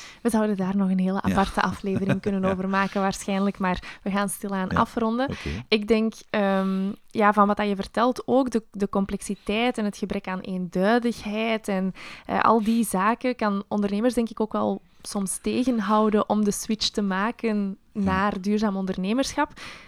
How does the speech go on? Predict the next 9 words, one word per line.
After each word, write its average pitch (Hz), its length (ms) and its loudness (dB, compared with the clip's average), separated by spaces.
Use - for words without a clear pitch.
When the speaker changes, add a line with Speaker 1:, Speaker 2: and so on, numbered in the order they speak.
Speaker 1:
Jullie 262 400 2
als - 240 -6
ervaringdeskundigen, 226 1400 2
Speaker 2:
Ja. - 80 -10
Speaker 1:
eh, 190 100 -4
of - 180 -8
ervaringsdeskundigen 240 1400 -4
beter, 240 380 -2
ehm, 214 320 8